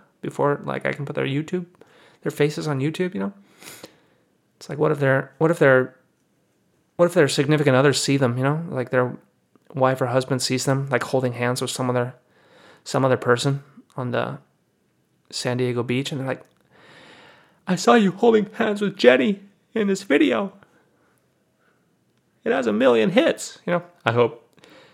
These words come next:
I hope that's how it goes, you know? I hope it has at least a million hits when, um, when that wife or husband finds out their significant other was holding hands with someone else.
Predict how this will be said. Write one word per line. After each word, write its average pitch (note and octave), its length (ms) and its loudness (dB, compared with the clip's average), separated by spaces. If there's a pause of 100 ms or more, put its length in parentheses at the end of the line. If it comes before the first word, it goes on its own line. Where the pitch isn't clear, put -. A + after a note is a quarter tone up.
(300)
I A#2 80 -2
hope A#2 160 -2
that's G#2+ 180 -6
how G#2 120 -4
it - 100 -8
goes, - 320 -8
you B2 60 -8
know? A#2 100 -8 (100)
I C3 80 -8
hope A#2+ 160 -6
it A#2 140 -6
has A#2 280 -10
at A2+ 60 -8
least A2+ 220 -8
a B2 40 -6
million A#2 300 -8
hits B2 400 -12 (360)
when, - 260 -8
um, - 360 -12 (1160)
when - 160 -14
that G#1 300 -8 (360)
wife B2 300 -2
or A#2 60 -8
husband - 340 -10
finds - 260 -8
out - 300 -8 (800)
their - 260 -8
significant - 520 -10
other - 180 -8
was - 280 -8 (160)
holding - 280 -8
hands C3+ 280 -10
with - 100 -10
someone C#3 240 -10
else. D3 260 -12